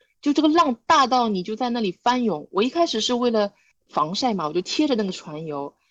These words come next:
一早上，从早上五点下水，一直到中午十一、二点，基本上都没太阳直射过，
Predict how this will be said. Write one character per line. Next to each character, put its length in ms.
一 120
早 160
上， 240
从 160
早 100
上 160
五 80
点 160
下 220
水， 140
一 100
直 100
到 160
中 240
午 80
十 240
一、 100
二 120
点， 240
基 140
本 180
上 220
都 100
没 340
太 160
阳 140
直 140
射 180
过， 240